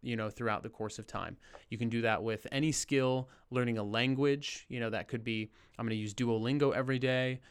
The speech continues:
Every week I'm gonna meet with a tutor or I'm gonna practice with someone. We're gonna have Spanish Day in the house, so we're only speaking Spanish. Uh, once a month, I'm going to try and do that out in the world on my own. Maybe I'm gonna go, you know, into a, a community where they predominantly speak that language that's near me,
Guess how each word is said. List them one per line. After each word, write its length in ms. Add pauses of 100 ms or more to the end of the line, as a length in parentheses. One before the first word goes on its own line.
(180)
Every 200
week 240
I'm 80
gonna 100
meet 160
with 100
a 60
tutor 580
or 160
I'm 80
gonna 140
practice 420
with 80
someone. 380
We're 100
gonna 140
have 100
Spanish 460
Day 220
in 100
the 80
house, 480 (220)
so 140
we're 200
only 180
speaking 300
Spanish. 640 (360)
Uh, 300
once 320
a 40
month, 480
I'm 160
going 220
to 60
try 240
and 120
do 180
that 240
out 180
in 60
the 40
world 300
on 120
my 200
own. 240
Maybe 200
I'm 80
gonna 120
go, 480
you 80
know, 180
into 400
a, 200
a 80
community 520
where 160
they 120
predominantly 540
speak 260
that 160
language 340
that's 220
near 160
me, 340